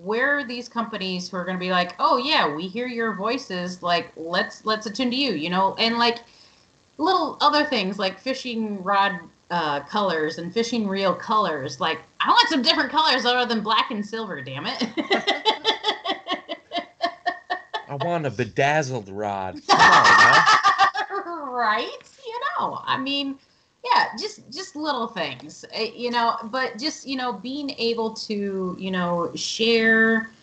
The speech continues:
Speaker 1: and, and come together and, you know, talk about those things too, you know, to, to get,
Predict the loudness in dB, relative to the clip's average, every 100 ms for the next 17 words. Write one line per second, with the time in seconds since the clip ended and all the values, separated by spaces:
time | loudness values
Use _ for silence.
0 | _ _ _ _ 0 0 0 -2 0 0
1 | 2 2 2 2 2 2 2 -2 -4 -4
2 | -4 -4 -2 -2 -2 0 0 0 -2 -4
3 | -2 -4 -4 -6 -6 -6 -8 -2 2 2
4 | 2 0 -4 -6 -4 -4 -2 2 2 2
5 | -4 -4 -4 -4 -8 0 2 0 -4 -12